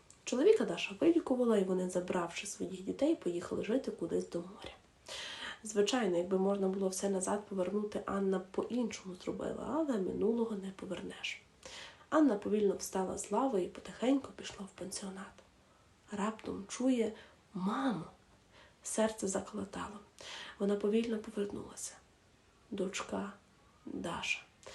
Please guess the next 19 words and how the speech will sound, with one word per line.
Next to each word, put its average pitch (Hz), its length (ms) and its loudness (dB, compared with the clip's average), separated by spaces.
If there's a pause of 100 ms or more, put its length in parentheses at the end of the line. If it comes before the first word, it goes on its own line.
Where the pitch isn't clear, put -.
(280)
У 214 80 2
неї 202 260 2
ноги 220 300 6
підкосилися, 214 760 0
і 185 40 4
вона 190 220 2
мало 190 300 4
не 208 100 2
впала, 208 460 0
але 175 80 -2
підбігла 196 680 -2
донька 202 420 0
і 190 60 0
підхопила 214 580 -2
її. - 240 -10 (800)
«Нарешті 214 600 2
я 220 120 2
тебе 214 300 -2
знайшла. 214 560 -2